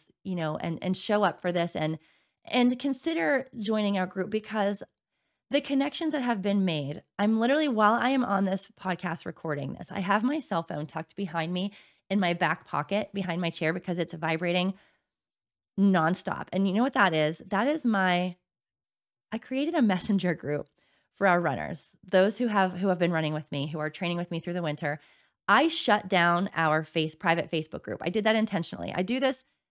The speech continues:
periodically through our seasons, right? We're getting ready to start our winter season. So I shut down the Facebook group where we typically post. I forced everybody to rest,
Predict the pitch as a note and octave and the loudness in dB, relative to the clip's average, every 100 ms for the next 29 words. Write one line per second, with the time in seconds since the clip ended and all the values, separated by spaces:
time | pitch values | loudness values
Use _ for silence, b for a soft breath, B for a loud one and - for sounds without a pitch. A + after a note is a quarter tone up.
0 | _ _ _ _ _ - C#4 A#3 D3 C#3+ | _ _ _ _ _ -4 0 2 2 0
1 | - G2+ - _ - G#3+ G3 G3+ G3 D3 | -6 -8 -10 _ -4 4 4 4 -2 -8
2 | D#3+ F3+ D#3+ G3 A#3 C4 B3 G#3 F#3+ - | -6 -4 -2 0 -2 0 0 0 -2 -2
3 | E3 E3 D#3 D#3+ D#3 - D#3+ - - b | 0 0 -2 -4 -6 -8 -8 -6 -8 b
4 | b b A3 G#3 - A3 G#3 C4+ D#4 F4 | b b 0 0 2 0 2 2 2 0
5 | G3 F#3 E3+ D#3+ D#3+ D3+ D#3+ D3+ - D#3 | -2 0 -4 -2 -4 -2 -2 -4 -6 -4
6 | D#3+ G#3+ - F3 D3 - - b b F#3+ | -4 -4 -4 -6 -6 -14 -20 b b -2
7 | F#3+ F#3+ F#3 - G3 A#3+ A#3 A#3+ A3 A3 | -2 -2 -4 0 2 2 2 0 -2 -4
8 | F#3+ - C#3+ - | -4 -6 -10 -20